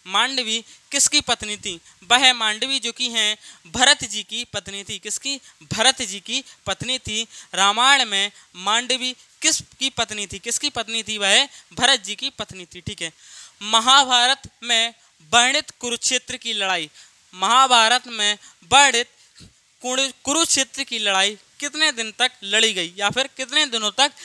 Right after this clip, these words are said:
लड़ी गई? वह अठारह दिनों तक यह महाभारत के कुरुक्षेत्र की लड़ाई हुई। ठीक है, बोध गया,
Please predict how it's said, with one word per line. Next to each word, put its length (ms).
लड़ी 300
गई? 260
वह 340
अठारह 500
दिनों 280
तक 220
यह 200
महाभारत 640
के 260
कुरुक्षेत्र 640
की 180
लड़ाई 400
हुई। 240
ठीक 120
है, 80
बोध 420
गया, 400